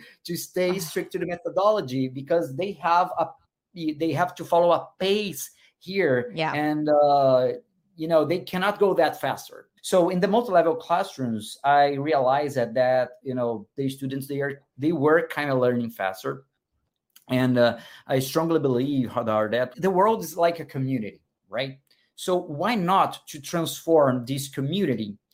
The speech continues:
Speaker 1: in the learning, uh, uh, process, in learn as a community, right? Like everybody together, we live together in the world,
Speaker 2: Yeah.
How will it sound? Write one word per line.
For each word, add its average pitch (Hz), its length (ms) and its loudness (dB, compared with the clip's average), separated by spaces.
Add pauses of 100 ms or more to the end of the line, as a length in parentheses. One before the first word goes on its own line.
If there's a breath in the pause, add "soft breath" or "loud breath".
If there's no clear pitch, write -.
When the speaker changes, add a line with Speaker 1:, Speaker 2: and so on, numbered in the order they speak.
(340)
Speaker 1:
in 165 140 -6
the 170 100 2
learning, 151 640 2 (300)
uh, 127 40 -2
uh, 120 640 4
process, 107 800 -14
in 127 520 -4 (220 soft breath)
learn 147 800 2 (200)
as 139 140 2
a 143 60 -4
community, 131 640 -6 (280)
right? 127 260 -4
Like 143 260 -2
everybody 147 640 0
together, 131 500 -4
we 180 120 -4
live 220 300 -6
together 127 300 -2
in 110 80 -4
the 104 100 -6
world, 101 480 -12
Speaker 2:
Yeah. 160 320 -8